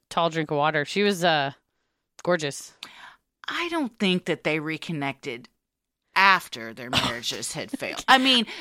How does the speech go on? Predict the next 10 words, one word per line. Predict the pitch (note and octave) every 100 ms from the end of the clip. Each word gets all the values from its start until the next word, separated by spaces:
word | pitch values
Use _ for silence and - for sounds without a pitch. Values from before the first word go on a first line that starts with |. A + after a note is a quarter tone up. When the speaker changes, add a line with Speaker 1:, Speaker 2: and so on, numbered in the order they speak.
| -
Speaker 2:
their | C#4+ D4+
marriages | E4 F4 C4+ B3+ G3+
may | A#3 A3
have | G3 D#3
failed, | - G3+ D#3 B2+ B2+ - - _ -
but | F#3+ A3
they | B3
were | G3+ E3+
still | - G3 E3+
married. | F3 F3 A#2 G#3+ G#3 F#3+